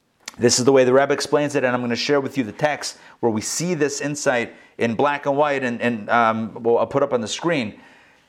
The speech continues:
The, the, the idea here is that Jacob says the first method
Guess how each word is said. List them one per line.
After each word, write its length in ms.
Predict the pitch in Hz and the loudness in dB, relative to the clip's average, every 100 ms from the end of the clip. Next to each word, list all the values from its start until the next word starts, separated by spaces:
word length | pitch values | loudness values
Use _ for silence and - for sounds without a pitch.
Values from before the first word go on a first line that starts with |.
| _ 113 | _ 0
The, 100 | 123 | 0
the, 220 | 123 127 | 2 0
the 200 | 123 127 | 2 0
idea 400 | 120 120 170 170 | 0 0 0 0
here 300 | 135 143 143 | 0 0 2
is 220 | 143 113 | 0 0
that 160 | 107 - | -4 -4
Jacob 600 | - 135 151 147 143 - | -2 -2 -2 -4 -4 -6
says 920 | - - 139 147 147 147 143 - - _ _ _ _ _ _ | -8 -2 0 2 2 0 -2 -8 -12 _ _ _ _ _ _
the 100 | - | 0
first 720 | - - - 135 160 175 - - _ _ _ | 0 -8 -2 2 4 2 -6 -18 _ _ _
method 720 | 127 139 170 - 190 147 135 | -4 -2 -2 -2 2 2 0